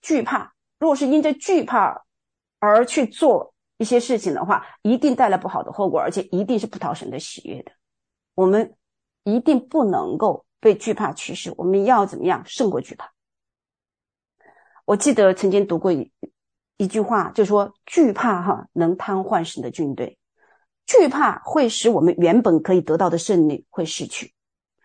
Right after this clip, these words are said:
圣经上也有话说，征战的日子我们若惧怕，我们的力量就衰微。这都是经文上的话。那么我就一直这样持续的思考，而且神也不断地给我一些各样的信息、各样的启示、各样的经文在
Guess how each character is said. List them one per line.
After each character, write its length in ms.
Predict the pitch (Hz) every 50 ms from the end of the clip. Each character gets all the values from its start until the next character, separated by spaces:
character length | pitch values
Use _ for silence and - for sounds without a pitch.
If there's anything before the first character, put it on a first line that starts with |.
| _ _
圣 180 | - - 359 311
经 80 | 277 277
上 140 | 269 214
也 80 | 170 220
有 120 | 240 -
话 200 | - - 233 165
说， 180 | 170 - 185 190
征 320 | 196 - 349 359 381 403
战 200 | 370 370 339 269
的 100 | 226 214
日 140 | 208 226 208
子 80 | 202 208
我 100 | 175 131
们 140 | 90 151 170
若 140 | 185 160
惧 200 | 151 - 202 190
怕， 160 | - - 185 139
我 80 | 113
们 100 | 156 160
的 80 | 147 170
力 140 | 190 180 160
量 160 | 180 156 -
就 100 | - 156
衰 280 | - - 147 113 143
微。 220 | 85 - - 214 - _ _ _ _ _ _ _ _ _ _ _ _ _ _ _
这 100 | - 294 269 - _
都 100 | - 320
是 140 | 302 320 277
经 240 | 262 - 339 349 339
文 140 | 233 - -
上 160 | 381 - -
的 80 | -
话。 300 | - - 135 - - - _ _ - _ _ _ _ _ _ _ _ _ _ _ _ _ _ _ _ _ _ _ _ _ _ _ _ _ _ _ _ _
那 160 | - 285 262
么 220 | 220 - - - _ _ _ _ _ _ _ _ _ _ _ _ _
我 120 | - 226
就 60 | 233 269
一 120 | 285 277
直 120 | 220 202
这 80 | 175 220
样 140 | 214 196 190
持 180 | - - -
续 160 | 165 - 202 180
的 60 | 180
思 240 | 170 - - 180 170
考， 240 | - - - - -
而 120 | - 202 226
且 100 | 233 214
神 500 | 214 - - 180 170 185 208 226 - -
也 100 | - 185
不 120 | 170 - 226
断 140 | 254 247 214
地 80 | 202 196
给 120 | - 208
我 140 | 185 170 170
一 80 | 175
些 340 | 170 - 190 185 175 170 - _
各 120 | - 254
样 120 | 240 220
的 80 | 208 190
信 300 | 190 - - 226 220 202
息、 300 | 196 - - 175 170 180
各 100 | - 254
样 140 | 233 214 196
的 60 | 196
启 300 | 196 - - - 143 117
示、 240 | 170 - - 220 190
各 80 | 220
样 120 | 226 214 196
的 80 | 185
经 300 | 170 - - 214 214 202
文 160 | 180 160 160 160
在 120 | 214 208